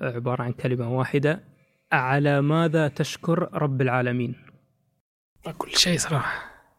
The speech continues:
Speaker 1: شيء واحد.
Speaker 2: على نعمة تعلم مهارة التحدث أمام الجمهور.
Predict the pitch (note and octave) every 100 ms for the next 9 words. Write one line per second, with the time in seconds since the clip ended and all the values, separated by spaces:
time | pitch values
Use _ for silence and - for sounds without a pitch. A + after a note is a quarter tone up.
0 | _ _ - G3+ G3+ D#3 C3+ C#3+ - -
1 | - - - D3+ E3 E3+ F3 F3 D#3 C3+
2 | - D3+ D3+ D3 C#3 C3 B2+ B2+ - C#3+
3 | D3 D#3 D3+ C3+ D3+ A#2+ -